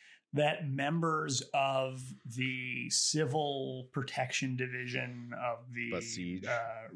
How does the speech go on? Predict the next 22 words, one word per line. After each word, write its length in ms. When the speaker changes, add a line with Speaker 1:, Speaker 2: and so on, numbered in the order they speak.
Speaker 1:
Revolutionary 760
Guard 560
that 280
have 260
been 400
defecting, 720
leaving 360
their 160
posts. 680
These, 180
of 140
course, 280
are 100
un-, 320
unconfirmed 800
reports. 400
They 140
have 180
a 300
civilian 600
auxiliary 720
that 160